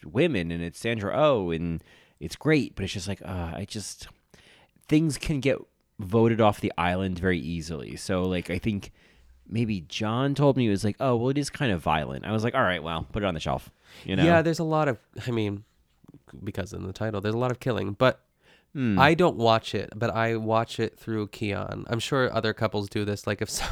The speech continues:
Speaker 2: <laughs> 'cause there are shows we agree on and there are shows that we don't agree on, and he'll watch his
Speaker 1: Mm-hmm.
Speaker 2: shows and I will c-, maybe, like, you know, come in and just, like, sit on the couch for a moment and, like, steal some of his chips and then keep walking.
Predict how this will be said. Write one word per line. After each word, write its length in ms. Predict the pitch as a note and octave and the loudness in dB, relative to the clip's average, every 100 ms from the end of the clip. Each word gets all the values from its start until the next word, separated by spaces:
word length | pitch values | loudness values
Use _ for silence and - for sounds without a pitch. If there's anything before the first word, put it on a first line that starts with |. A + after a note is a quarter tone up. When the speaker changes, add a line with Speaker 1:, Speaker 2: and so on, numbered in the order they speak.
| - - | -4 -6
Speaker 2:
<laughs> 220 | F#3+ F3 | -14 0
'cause 140 | E3 | 2
there 160 | F3+ G3+ | 6 6
are 40 | F3+ | 6
shows 600 | - D#3 D3+ D3 - - _ _ _ _ _ | 6 4 4 0 -8 -12 _ _ _ _ _
we 180 | C3+ E3 | 0 2
agree 320 | C#3+ B2+ C3+ | 2 2 2
on 220 | D3 E3 E3 | 2 2 0
and 120 | C3+ | 0
there 120 | A#2+ | 0
are 60 | A#2 | 0
shows 280 | - A#2+ A2 | -2 -2 -2
that 80 | |
we 100 | G#2+ G#2 | -2 -2
don't 200 | G2 G2+ | -4 -6
agree 240 | G2 D2+ | -10 -10
on, 180 | E2+ G#2+ | -10 -8
and 80 | G#2+ | -4
he'll 220 | A2+ A2 | -2 -2
watch 240 | G#2 G#2 B2 | 0 0 2
his 200 | - D3 | 2 0
Speaker 1:
Mm-hmm. 60 | |
Speaker 2:
shows 440 | D3 G#2 G2+ G#2 - | -2 -2 -2 -4 -6
and 140 | A2 G#2+ | -6 -4
I 140 | G#2+ | -4
will 200 | G#2 G#2 - _ - | -4 -6 -10 _ -16
c-, 80 | - | -10
maybe, 260 | F3+ G3+ G3+ | -4 -2 0
like, 340 | E3+ C#3 - _ - - _ _ | 2 0 -2 _ -20 -20 _ _
you 100 | D3 | -2
know, 120 | G2+ | -2
come 300 | - - A2+ | -2 -6 -4
in 180 | G2+ G2+ | -2 -4
and 100 | G2+ | -4
just, 180 | G2+ - | -6 -6
like, 160 | G2+ - _ | -6 -8 _
sit 200 | - G#2 | -8 -4
on 80 | G2+ | -4
the 60 | |
couch 360 | - G2+ G2 - | -4 -2 -2 -4
for 180 | - G2+ | -4 -4
a 40 | |
moment 460 | G2+ G2 G2+ G2 - _ | -2 -4 -4 -6 -12 _
and, 80 | A2 | -8
like, 180 | G2 F#2+ | -6 -8
steal 240 | - G#2 | -6 -4
some 200 | G2+ G#2+ | -2 -4
of 60 | G2+ | -4
his 120 | G2 | -6
chips 360 | - G2+ - - | -4 -4 -4 -6
and 120 | G2+ | -6
then 100 | G2+ | -8
keep 220 | - G#2 | -10 -10
walking. 460 | G2 G2 - G2+ | -6 -6 -4 -6